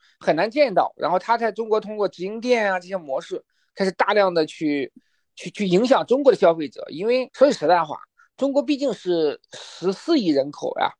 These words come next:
这么是，这是一个巨大的市场，而是一个非常有消费能力、有潜力的这么一个市场。所以，呃，无论怎么讲，那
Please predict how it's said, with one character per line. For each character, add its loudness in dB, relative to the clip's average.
这 6
么 8
是， -6
这 -4
是 -2
一 -4
个 6
巨 -4
大 0
的 -4
市 -6
场， -10
而 -2
是 -4
一 -6
个 4
非 4
常 0
有 -2
消 6
费 0
能 -12
力、 -6
有 -2
潜 -6
力 -8
的 -10
这 -8
么 -6
一 -8
个 -2
市 -6
场。 -10
所 6
以， 0
呃， 2
无 -2
论 2
怎 -2
么 -2
讲， -4
那 -2